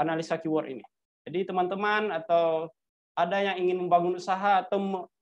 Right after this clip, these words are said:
meng-, mengupgrade, eh, usahanya atau dari bisnis offline ke digital.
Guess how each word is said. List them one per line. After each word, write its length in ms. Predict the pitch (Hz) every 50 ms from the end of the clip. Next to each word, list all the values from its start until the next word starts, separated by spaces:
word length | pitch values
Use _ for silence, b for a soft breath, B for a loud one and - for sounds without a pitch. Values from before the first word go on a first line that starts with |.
| _ -
meng-, 580 | 175 185 190 190 190 190 185 185 - 180 180 175 - _ _ _ _ _ _ _ _ _ _ _ - - - _ - 180
mengupgrade, 600 | 185 190 190 190 175 170 165 196 196 190 190 - _ _ _ _ _ _ -
eh, 180 | 175 175 180 175 180
usahanya 800 | 175 - 190 185 196 190 196 196 190 190 196 196 190 190 196 202 _ _ _ _ _ _ - - - - _ - _ -
atau 400 | 160 165 - 190 185 185 185 170
dari 720 | 156 165 175 170 180 180 180 180 180 180 180 180 180 180 175 _ _ _ _ _ _ _ - -
bisnis 560 | 165 160 170 170 - - 180 180 175 - -
offline 400 | - 190 196 - 202 214 208 202
ke 400 | 202 - 196 190 180 180 180 175
digital. 640 | 175 170 170 185 - - 208 208 214 226 233 262 -